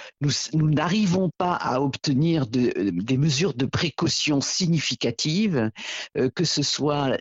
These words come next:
euh, les di-, dans, en termes de distance, puisque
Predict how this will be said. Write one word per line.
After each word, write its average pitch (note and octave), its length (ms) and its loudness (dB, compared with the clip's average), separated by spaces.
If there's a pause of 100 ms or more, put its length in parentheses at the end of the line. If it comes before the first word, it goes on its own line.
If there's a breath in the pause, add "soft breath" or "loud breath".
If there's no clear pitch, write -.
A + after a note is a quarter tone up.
euh, A#2 280 2
les B2 220 0
di-, B2+ 260 -6
dans, A#2 400 2
en - 40 0 (140)
termes C3 200 0
de A#2+ 120 0
distance, G#3 720 -2 (400)
puisque - 300 -4